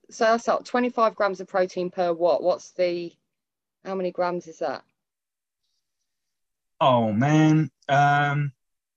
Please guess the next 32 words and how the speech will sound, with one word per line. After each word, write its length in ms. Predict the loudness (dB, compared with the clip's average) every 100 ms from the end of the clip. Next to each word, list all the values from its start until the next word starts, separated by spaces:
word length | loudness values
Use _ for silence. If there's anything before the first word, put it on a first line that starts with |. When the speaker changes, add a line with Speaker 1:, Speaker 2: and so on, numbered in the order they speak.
| _ -20 -12
Speaker 1:
I 60 |
think 240 | -2 2 2
Speaker 2:
I 20 |
don't 100 | 2
Speaker 1:
I've 40 |
Speaker 2:
know. 40 | 2
Speaker 1:
looked 180 | 0 2
it 60 |
up 120 | 0 0
before 360 | -2 4 4
for 100 | 2
someone 340 | -4 -2 -2 -2
else. 360 | -2 -2 -2
One 120 | -4
of 120 | -4 -2
my 100 | -4
clients 420 | 0 -2 -2 -6
had 140 | -12 -4
asked 400 | -2 -2 -4 -12
about, 400 | -6 -4 -4 -6 _ _ _ _ _ _ _ -6
um, 480 | -2 -2 -2 -6 -14 _
sources, 560 | -10 -6 -6 -8 -10 -6
and 80 | -2
I 220 | -2 -2
had 360 | -4 -6 -6 -12 _ _ _ _ _ _
spoken 480 | _ -2 0 0 -6
to 140 | -10 -10
you 60 |
previously 600 | -6 -2 -2 -4 -12 -12
about 420 | -12 -12 -14 -10
it. 180 | -8 -10 _ -20 -20 _ _ _ _
Speaker 2:
Yeah. 320 | -10 -10 -10